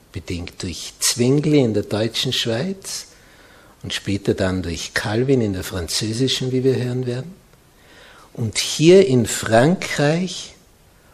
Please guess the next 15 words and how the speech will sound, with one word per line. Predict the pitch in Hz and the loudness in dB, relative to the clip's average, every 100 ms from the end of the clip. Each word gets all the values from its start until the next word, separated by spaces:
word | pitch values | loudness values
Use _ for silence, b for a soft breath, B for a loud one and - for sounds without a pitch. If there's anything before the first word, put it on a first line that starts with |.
| b | b
wogte | 101 98 127 147 151 - - 135 | -12 4 8 8 6 0 2 6
das | 127 123 - | 6 4 2
Ganze | 120 117 123 - 131 | 2 2 0 2 2
lange | 104 104 101 110 113 107 | 4 2 0 0 -2 -4
Zeit | - - 85 85 90 - | -6 -4 -4 -6 -8 -10
hin | 87 80 | -10 -10
und | 82 - | -10 -10
her. | - - - - _ B B B B B - | -10 -12 -16 -20 _ B B B B B -8
In | 107 | -6
Frankreich | - 135 170 - 180 175 - | 2 4 4 4 4 2 4
heißen | 131 127 - 135 | 2 4 2 2
die | 120 | 0
Protestanten | 117 120 107 107 - 104 104 - 107 98 b b _ - | -2 -4 -2 -2 0 -2 -4 -6 -10 -10 b b _ -8
Hugenotten. | 113 107 107 95 - - - - - _ _ _ _ _ b b b b b b b b | -4 2 2 0 -6 -12 -20 -20 -20 _ _ _ _ _ b b b b b b b b
Und | 220 113 101 | -4 -2 -2